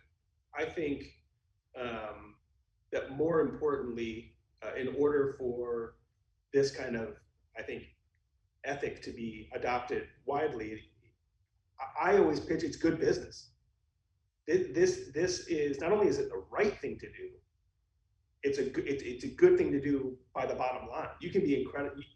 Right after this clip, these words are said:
you can be incredibly successful, and in fact, probably more successful if you operate this way. You know, challenging that, that,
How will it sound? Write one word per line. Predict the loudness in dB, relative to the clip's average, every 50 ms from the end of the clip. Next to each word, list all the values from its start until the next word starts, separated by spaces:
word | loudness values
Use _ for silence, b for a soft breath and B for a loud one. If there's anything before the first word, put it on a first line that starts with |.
| _ _
you | -14 -12 -10
can | -4 -2 -2
be | 0 0 0 0
incredibly | 0 -4 -4 -4 -2 -2 -4
successful, | -4 -4 -8 -6 -4 -4 -4 -4 -4 -6 -6
and | -6 -8
in | -10
fact, | -8 -8 -10 -10 -10 -10
probably | -12 -10 -6
more | -2 -2 0 0
successful | -2 -4 -8 -12 -10 -10 -10 -8 -8 -8 -8
if | -8 -14
you | -14 -8 -6
operate | -6 -6 -6 -6 -6 -8 -8 -8 -12
this | -14 -14 -12 -12
way. | -12 -12 -12 -14 -18 _ _ _ _ _ _ _ _ _ -6
You | -4 -4
know, | -4
challenging | -4 0 2 2 4 6 6 4 4 2 2 0 0 0 -2
that, | -4 -4 -6 -6 -8 -8 -8 -8 -6
that, | -4 -4 -4